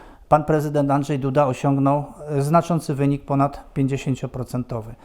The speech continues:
E, jest to powód do tego, żeby dziękować wszystkim, którzy nam pomagali, nie tylko radnym, ale osobom, które współdziałały z nami przy osiągnięciu,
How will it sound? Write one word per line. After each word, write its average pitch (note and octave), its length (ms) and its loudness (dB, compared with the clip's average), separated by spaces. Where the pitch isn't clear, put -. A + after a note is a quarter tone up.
E, C#3 120 2
jest - 540 0
to F3 360 6
powód E3 360 4
do C#3+ 140 -4
tego, D#3 260 -2
żeby C#3+ 200 -2
dziękować C#3+ 480 0
wszystkim, D3+ 500 -4
którzy C#3+ 420 -4
nam C#3 200 2
pomagali, D#3 560 0
nie C#3+ 100 -2
tylko C#3+ 340 -4
radnym, D3 360 0
ale C#3 200 0
osobom, C3+ 420 -2
które C#3 340 -2
współdziałały E3+ 800 6
z C#3 80 -8
nami D#3+ 300 2
przy - 280 -6
osiągnięciu, C#3+ 920 0